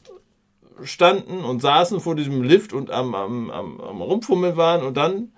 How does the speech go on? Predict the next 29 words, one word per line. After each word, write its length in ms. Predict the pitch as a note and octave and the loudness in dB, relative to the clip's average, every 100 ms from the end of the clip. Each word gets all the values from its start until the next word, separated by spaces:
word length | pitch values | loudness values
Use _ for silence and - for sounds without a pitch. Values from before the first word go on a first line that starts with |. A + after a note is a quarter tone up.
| _ - | _ -12
immer 220 | - F3+ | 2 8
gesagt 260 | E3+ D3 E3 | 8 8 6
haben, 160 | E3 C#3 | 4 2
wir 100 | C#3 | 0
können 180 | F3+ | 2
den 120 | E3 D3 | 2 -2
nicht 160 | B2+ | -2
bedienen. 320 | C#3 B2 G#3 | -2 0 0
Und 120 | A#3 B2 | 0 2
als 240 | C3 - | 0 0
dann 400 | D3 E3 G#3 F3 | 0 0 0 -4
die 80 | D#3+ | -4
Polizei 420 | D#3+ D3+ D3 C#4 | -2 0 4 4
da 220 | F#3+ C3+ | 6 4
waren, 200 | C#3+ F#3 | 2 -2
haben 200 | E3+ D3 | -2 -4
die 100 | C#3 | -4
dann 220 | E3 F3+ F3+ | -2 -2 -2
gesagt, 380 | D#3 F3 F3 - - - - | 2 2 0 -8 -20 -20 -6
er 180 | - C#3+ | -2 4
wäre 300 | E3 D#3+ D#3+ | 6 8 6
plötzlich 540 | E3 E3+ E3+ D#3 D3+ | 6 6 6 -2 -4
kaputt 380 | - D3 B2 - | 0 0 0 -2
gegangen. 300 | F#2+ E2 D#2+ | -4 -4 -4
Es 120 | - | -4
wäre 160 | A#2+ A2 | -2 -2
ein 160 | A2 | -4
plötzlicher 500 | A2 B2+ A#2+ A#2+ A#2+ | -2 -4 -4 -2 0
Defekt. 560 | A2+ A2 - - - - | 0 0 0 -2 -4 -20